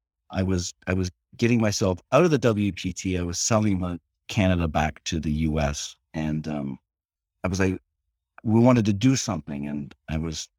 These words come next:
and so then we embarked on doing this, um, creating a company that did, uh, it was an affiliate company that, um,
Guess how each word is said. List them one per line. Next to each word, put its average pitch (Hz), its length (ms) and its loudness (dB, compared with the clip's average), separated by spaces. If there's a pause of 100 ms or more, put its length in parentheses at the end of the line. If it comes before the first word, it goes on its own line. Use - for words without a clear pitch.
(520)
and 117 120 2
so 143 160 4
then 160 200 4
we 151 160 4
embarked 123 580 0
on 110 260 2
doing 107 380 -2
this, 98 340 -4
um, 87 400 0 (1300)
creating 139 340 0
a 120 60 0
company 104 640 -2
that 87 360 -4 (200)
did, 92 460 -2 (200)
uh, 78 200 -10
it - 60 -10
was 98 160 -4
an 87 100 0
affiliate 139 640 0 (260)
company 90 600 -2 (160)
that, 87 100 -8 (340)
um, 73 320 -8